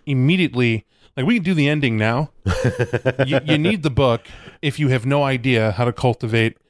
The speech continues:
Speaker 1: influence, work mortals, use your backgrounds. If you have no idea how those
Speaker 2: Right.
Speaker 1: things work, you need the book.
Speaker 2: So we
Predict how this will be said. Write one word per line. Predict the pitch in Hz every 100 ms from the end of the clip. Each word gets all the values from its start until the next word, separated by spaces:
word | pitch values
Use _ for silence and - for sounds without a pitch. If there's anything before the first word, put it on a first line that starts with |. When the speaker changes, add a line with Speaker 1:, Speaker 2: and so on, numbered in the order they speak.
| _ _ _
Speaker 1:
influence, | 156 147 - 139 135 -
work | 131 120
mortals, | 123 120 120 113
use | 117
your | 110
backgrounds. | 107 120 113 117 117 117 110
If | 113
you | 127
have |
no | 135 175
idea | 151 143 120
how | 120
those | 117
Speaker 2:
Right. | 87
Speaker 1:
things | 120 104
work, | 123 135 _ _ _ _ _
you | 123
need | 123 113
the | 113
book. | 101 - _
Speaker 2:
So | - - 117 104 98
we | - 123 151 156 127